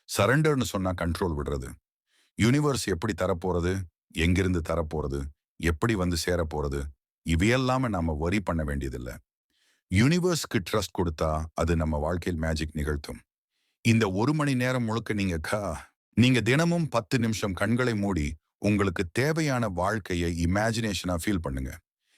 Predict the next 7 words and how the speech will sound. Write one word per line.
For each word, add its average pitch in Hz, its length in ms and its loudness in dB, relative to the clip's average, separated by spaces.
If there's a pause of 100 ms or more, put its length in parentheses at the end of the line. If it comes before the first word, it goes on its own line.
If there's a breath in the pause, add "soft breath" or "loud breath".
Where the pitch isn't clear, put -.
(180)
இந்த 120 240 6 (160)
பிராக்டிஸ் 151 500 0
செய்ய 113 240 2
ஆரம்பிச்சா 90 520 0 (440)
முதல் 113 320 4
இருபத்தி 139 380 0
ஒன்று 85 360 0